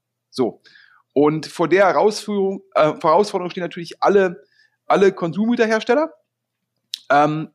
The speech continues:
nun, ähm, kommen wir nachher noch zum Thema, das ist ganz spannend für die Hörer, die jetzt sagen, „Ja, nur über Flaschenpost.“ Nein, der Alex und ich haben noch zwei andere mega spannende News mitgebracht, denn das, was wir jetzt aktuell mit Flaschenpost gesehen haben, die halt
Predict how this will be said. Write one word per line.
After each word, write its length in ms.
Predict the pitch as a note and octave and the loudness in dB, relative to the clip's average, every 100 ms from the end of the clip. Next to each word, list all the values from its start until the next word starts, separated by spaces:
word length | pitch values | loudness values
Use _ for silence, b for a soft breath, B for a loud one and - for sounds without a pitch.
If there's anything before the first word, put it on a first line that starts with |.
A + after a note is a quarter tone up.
| _ | _
nun, 480 | D#3+ E3+ F3+ F3+ E3+ | -8 -6 -4 -4 0
ähm, 400 | D3 D3+ D#3 D3 _ _ _ _ _ | 0 0 -4 -12 _ _ _ _ _
kommen 180 | - E3+ | -2 0
wir 80 | E3+ | 0
nachher 180 | F#3+ | 0
noch 80 | F#3+ | 0
zum 160 | F#3+ F3 | -2 -6
Thema, 460 | F#3+ G3 F#3 F#3 - _ _ _ _ _ | -2 2 2 0 -2 _ _ _ _ _
das 120 | - | -10
ist 60 | - | -2
ganz 180 | E3+ | -2
spannend 320 | - E3 G#3 F#3 | 0 0 0 -2
für 80 | |
die 120 | F3+ D#3 | -4 0
Hörer, 220 | F3+ F3+ | 2 2
die 80 | E3 | 0
jetzt 140 | D#3+ | 0
sagen, 240 | E3 E3 | 0 0
„Ja, 180 | E3 E3+ | 0 -2
nur 160 | E3+ G3 | 0 0
über 120 | G3 | 0
Flaschenpost.“ 560 | G3 G3+ G#3 G3 G3 D#3+ | 0 -4 -6 -6 -8 -2
Nein, 360 | D#3 F#3 A#3+ | 0 2 2
der 160 | F#3+ - | 0 0
Alex 300 | F#3 F#3+ - | 0 -2 -4
und 100 | F3+ | -12
ich 140 | F#3 | -6
haben 120 | F3+ | -4
noch 120 | E3+ E3 | -4 -8
zwei 200 | - D#3 | -4 -4
andere 440 | F3 G#3+ G3+ G3+ B B B - | 0 2 2 0 B B B -6
mega 300 | E3 G3+ G3 | -2 2 0
spannende 400 | - F#3 F#3 F3 | 2 -2 0 -2
News 220 | A#3 - | -4 -4
mitgebracht, 540 | A#3 A3 G3+ G#3 - - | -2 -2 0 -2 -4 -6
denn 200 | E3+ F3 | -4 0
das, 260 | E3+ G3 - | -2 -2 -4
was 200 | F#3 F#3 | -6 -2
wir 80 | |
jetzt 160 | E3 - | -4 -4
aktuell 340 | F3 - D#3 | -8 -2 0
mit 160 | D#3+ D3+ | -2 -6
Flaschenpost 640 | - F3 - G#3 A3+ A3 | -4 -2 -2 -8 -10 -10
gesehen 360 | - G#3 G#3+ G#3+ | -10 -6 -6 -2
haben, 280 | G#3+ G#3+ F#3 | -2 -2 -6
die 180 | E3+ E3 | -6 0
halt 280 | D#3 D3+ | 2 0